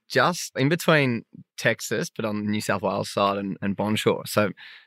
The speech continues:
northern New South Wales, I've been camped up here for a couple of weeks at a mate's property. And so, yeah, doing a little bit of sheep work after hours and the day job during business hours. So it's been quite a good mix, actually.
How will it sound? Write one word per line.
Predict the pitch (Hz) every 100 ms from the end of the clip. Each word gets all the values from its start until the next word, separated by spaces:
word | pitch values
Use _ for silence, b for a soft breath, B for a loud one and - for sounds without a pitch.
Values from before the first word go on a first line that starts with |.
| -
northern | 113 113 110
New |
South | 101 107 98
Wales, | 110 104 104
I've | 101
been | 101 101 95 _
camped | - 101 101
up | 95 -
here | 98
for | -
a | 98
couple | 101 95
of | 95
weeks | 92 87 - - -
at | 107
a |
mate's | 98 104 104
property. | - 117 110 156 220
And | 120 -
so, | -
yeah, | 107 113
doing | 107 110 107 110
a | -
little | 127
bit | 120
of | 107
sheep | - 123
work | 117 113
after | 113 113 110
hours | 113 117 113
and | 107 104 101 b b b _
the | 107
day | 101 104
job | 107 113 101 101 - - -
during | 120 117 104
business | 113 156 -
hours. | - -
So | -
it's | 98
been | 113 107 -
quite | - 117
a |
good | 107 101
mix, | 139 -
actually. | - - 98